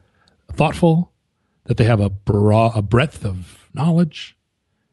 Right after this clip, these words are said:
and then you empower that person to choose for, for you. And you have, you have faith in them. You trust that they're gonna choose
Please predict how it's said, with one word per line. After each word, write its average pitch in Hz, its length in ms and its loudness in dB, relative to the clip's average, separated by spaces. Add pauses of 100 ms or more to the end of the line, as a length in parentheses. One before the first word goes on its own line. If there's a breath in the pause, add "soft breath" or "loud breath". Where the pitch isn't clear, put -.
(140)
and 117 140 -2
then 135 160 4
you 156 220 6
empower 160 420 4
that 143 200 0
person 135 300 2
to 139 100 0
choose 226 400 2
for, 92 320 -4
for 107 160 -4
you. 92 320 -2 (1080 soft breath)
And 117 160 6
you 123 280 6
have, 131 300 0
you 131 120 4
have 117 80 2
faith 139 260 0
in 165 120 4
them. 190 160 4
You 170 80 4
trust - 440 -4
that 151 160 -2
they're 156 140 0
gonna 151 180 0
choose 170 420 0